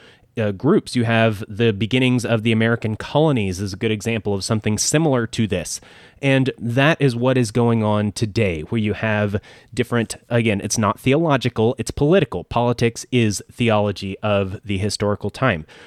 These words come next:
So you're having these political groups start to split off, kinda do their own thing, and you have that decentralization really happening now. You also could look at the pattern before the Middle Ages and Reformation and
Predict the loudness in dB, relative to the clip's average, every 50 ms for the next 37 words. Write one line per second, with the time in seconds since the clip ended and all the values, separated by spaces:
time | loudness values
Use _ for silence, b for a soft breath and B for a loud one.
0 | B B 0 2 4 4 2 2 2 0 2 2 2 2 2 2 2 0 0 -2
1 | -2 0 2 2 4 4 4 4 2 2 0 -2 -2 -2 -4 -6 -6 -6 -6 -2
2 | -2 -2 -2 -2 -6 -8 -4 -2 0 2 2 0 0 -2 -2 -2 0 0 0 0
3 | 0 2 2 2 2 2 2 0 0 0 2 2 2 0 -2 -4 -6 B B B
4 | B B B 0 2 2 2 2 0 0 0 -2 -2 0 0 -2 0 0 -2 -2
5 | -2 -4 0 0 0 2 2 -2 -2 -2 -2 -2 0 0 0 0 0 0 0 0
6 | 0 0 0 -2 -4 -2 0 2 2 0 0 0 0 0 0 0 -4 -2 -2 -2
7 | -2 -2 -2 -2 -2 -4 -8 -14 -16 B B B B B B B 2 2 2 2
8 | 2 2 2 2 2 2 2 2 2 2 0 -2 -4 _ _ _ _ _ _ _
9 | _ _ _ _ _ _ -2 0 0 2 2 2 0 0 -2 -2 -4 -4 -2 0
10 | 0 2 4 4 4 2 2 2 0 0 0 2 2 2 4 4 4 4 2 0
11 | -2 -4 2 4 4 6 4 4 2 2 2 4 4 4 4 2 2 0 0 0
12 | 2 0 0 0 0 -2 -2 -2 -2 0 0 2 0 0 B B B B B B
13 | 0 4 4 4 4 2